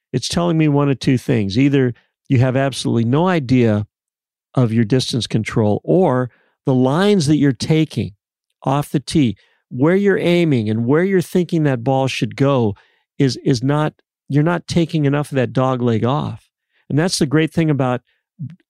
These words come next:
holes that curve to the left or to the right. If you can take some of that dog leg off,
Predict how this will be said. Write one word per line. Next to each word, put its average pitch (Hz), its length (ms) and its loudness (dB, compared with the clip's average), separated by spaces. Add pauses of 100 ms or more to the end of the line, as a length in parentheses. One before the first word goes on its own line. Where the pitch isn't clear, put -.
(100)
holes 160 380 0
that 135 120 -4
curve 139 360 -2
to - 100 -4
the 123 80 0
left 120 340 -2
or 120 60 -6
to - 180 -10
the 120 120 0
right. 131 500 -2
If - 160 -4
you 143 100 0
can 127 180 -2
take 196 300 0
some 214 200 0
of 190 60 0
that 143 180 0
dog 139 280 0
leg 117 260 0
off, 127 500 -2